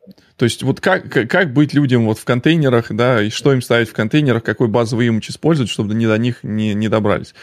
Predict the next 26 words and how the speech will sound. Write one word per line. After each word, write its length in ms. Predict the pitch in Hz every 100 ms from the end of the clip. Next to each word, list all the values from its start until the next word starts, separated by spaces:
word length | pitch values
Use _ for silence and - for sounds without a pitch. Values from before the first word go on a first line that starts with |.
| -
По-моему, 360 | - 233 262 175
это 80 | -
такая, 240 | 156 131
знаешь, 260 | 120 160 - - - -
это, 380 | 127 131 117 - - - -
это, 280 | 127 135 120 _ -
это 180 | 127 123
тема, 320 | - 220 151
которая 300 | 123 135 131
у 20 |
нас 140 | 123
более-менее 480 | 117 135 143 131 113
всплывает 560 | - - 131 135 120 120
раз, 360 | 135 123 - -
э, 380 | 117 117 113 110
в, 360 | 104 101 -
там, 300 | - 110 98
в 140 | - -
три 200 | 131 123
года 440 | 147 233 175 104
в 120 | 104
нашем 300 | 117 117 107
подкасте. 580 | 107 117 113 113 - - _ - 156 -
Мы 180 | 131
ни 80 | 165
хрена, 360 | 151 131 175